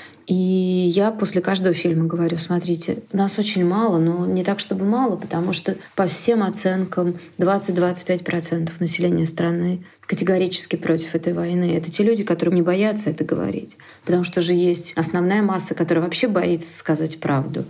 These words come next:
И та основная масса, она даже и не знает, что есть правда. То есть народ настолько запутан, как бы настолько дезориентирован и запутан.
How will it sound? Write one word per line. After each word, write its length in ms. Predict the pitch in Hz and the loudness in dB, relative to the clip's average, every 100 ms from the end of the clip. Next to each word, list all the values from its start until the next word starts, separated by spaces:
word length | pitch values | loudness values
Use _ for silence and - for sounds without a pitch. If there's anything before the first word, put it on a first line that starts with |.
| - | 0
И 500 | 175 175 170 175 - | 2 4 4 2 0
та 80 | 165 | 0
основная 380 | 165 175 180 202 | 2 2 2 2
масса, 260 | 190 - | 2 2
она 120 | 170 | 2
даже 240 | 175 175 180 | 2 4 2
и 40 | |
не 140 | 180 180 | 2 2
знает, 400 | 180 196 165 156 | 2 2 2 0
что 200 | - 165 | 0 2
есть 260 | 151 - | 2 0
правда. 360 | 151 143 143 165 | 0 0 0 0
То 100 | 175 | 0
есть 140 | 165 | 0
народ 300 | 185 175 185 | 2 2 2
настолько 340 | 180 175 226 196 | 0 0 0 2
запутан, 840 | 165 160 160 247 285 - - 180 - - | 2 0 -2 -2 -2 -4 -6 -8 -10 -6
как 140 | 170 | -2
бы 100 | 165 | 0
настолько 420 | 190 196 - 262 208 | 2 0 0 0 0
дезориентирован 1000 | 185 185 196 208 196 - 226 196 170 170 | 2 2 2 2 2 2 2 4 2 2
и 40 | |
запутан. 680 | 165 180 - 254 285 175 | 2 0 -2 -4 0 -2